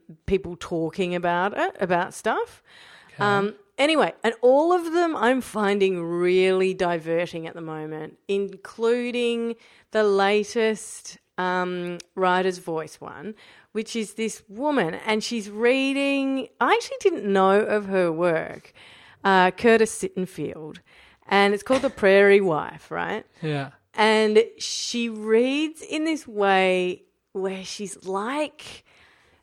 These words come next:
Speaker 1: she's obviously, so she's American, but apart from that, she's the sort of person that y-, that would, that would be in your class telling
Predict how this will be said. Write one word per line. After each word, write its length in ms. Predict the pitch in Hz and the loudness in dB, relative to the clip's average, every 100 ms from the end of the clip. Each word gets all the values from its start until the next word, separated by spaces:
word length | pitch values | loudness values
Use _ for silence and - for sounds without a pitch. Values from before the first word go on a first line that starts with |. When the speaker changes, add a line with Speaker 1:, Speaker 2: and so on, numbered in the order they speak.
| _ _ | _ _
Speaker 1:
she's 360 | - - 214 | -18 -14 -10
obviously, 560 | - 240 285 302 240 196 190 | -2 0 0 2 2 0 -4
so 180 | - 233 - - | 0 2 0 -10
she's 220 | - 214 | -14 -4
American, 560 | 226 233 262 262 240 180 | 0 4 6 6 4 0
but 100 | 180 | -2
apart 520 | - 233 277 269 - - | -4 0 4 4 2 -6
from 720 | - 254 240 220 208 202 190 175 | -6 -2 0 0 -2 -2 -6 0
that, 420 | 220 180 175 - | 2 2 0 -8
she's 480 | - 208 202 185 - | -8 -6 -6 -8 -10
the 160 | 175 | -8
sort 380 | 196 - 233 226 | -8 -4 2 4
of 100 | 220 | 4
person 440 | 220 214 190 202 190 | 2 0 0 -2 -4
that 140 | - | -4
y-, 300 | - 202 185 - | -10 -20 -20 -6
that 140 | 208 196 | -2 0
would, 280 | 196 190 190 - | 0 0 -2 -4
that 180 | 196 - | -8 -6
would 200 | 196 196 | -6 -4
be 220 | 196 196 202 | -2 0 2
in 120 | 202 | 2
your 140 | 196 | 0
class 420 | 175 - 170 165 - | -2 -2 -2 -2 -6
telling 500 | - 165 160 160 | -8 -6 -6 -8